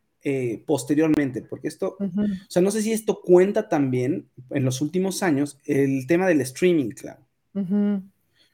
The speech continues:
Speaker 1: Porque
Speaker 2: Claro.
Speaker 1: mucha gente pro-, probablemente lo ve después o solo ve segmentos. Entonces, ¿eso cómo lo mides? Habría que tener, que tener una forma de medirlo, porque antes no podías ver los segmentos.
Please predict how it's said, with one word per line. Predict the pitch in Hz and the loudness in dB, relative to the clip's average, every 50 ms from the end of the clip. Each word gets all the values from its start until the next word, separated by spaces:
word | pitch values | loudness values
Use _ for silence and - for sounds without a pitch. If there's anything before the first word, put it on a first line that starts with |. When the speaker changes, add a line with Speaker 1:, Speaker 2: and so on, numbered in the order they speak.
| _ _ | _ _
Speaker 1:
Porque | - 180 165 - 247 | 0 2 4 6 8
Speaker 2:
Claro. | 262 277 294 285 254 | 8 10 10 10 8
Speaker 1:
mucha | 208 - | 8 6
gente | 240 233 226 220 | 4 2 0 -2
pro-, | - - - - _ _ _ _ _ _ - | -4 -6 -10 -12 _ _ _ _ _ _ 0
probablemente | 160 175 180 196 208 208 202 196 | 4 4 6 6 4 4 4 6
lo | 175 165 | 6 6
ve | 185 | 6
después | 180 185 180 - - 185 180 180 196 | 4 0 -2 -2 0 2 2 2 2
o | 180 | 0
solo | - - 214 196 196 180 | 0 2 2 2 2 2
ve | 190 185 | 2 0
segmentos. | 185 - 196 165 - 160 156 160 175 175 180 180 170 - 107 110 131 | 0 0 -2 -2 -2 0 0 0 0 0 -2 -2 -6 -8 -10 -10 -10
Entonces, | 143 143 190 190 | -10 -10 -8 -8
¿eso | - 214 | -8 -4
cómo | - 220 208 214 | -2 0 0 2
lo | 208 185 165 | 4 4 4
mides? | 151 156 175 180 170 151 131 127 | 4 4 0 0 -2 -2 -4 -4
Habría | 143 151 190 208 | -2 -4 -4 -4
que | 202 - | -4 -4
tener, | 190 175 143 | -4 -4 -4
que | 147 151 | -4 -4
tener | 160 165 180 | -2 -2 -2
una | 180 175 | -4 -4
forma | - 190 185 180 165 | -4 -4 -4 -2 0
de | 147 | 0
medirlo, | 139 127 127 123 135 131 | 0 -2 -2 -2 -4 -4
porque | 139 - 160 | -2 -2 -2
antes | 170 190 220 202 | 0 0 0 0
no | 196 185 190 | 0 0 0
podías | 190 175 185 226 247 196 | 0 0 2 2 2 2
ver | 151 143 | 0 -2
los | 139 123 - | -4 -4 -6
segmentos. | 139 113 - 120 110 107 104 - - - | -8 -8 -8 -8 -8 -8 -10 -12 -16 -20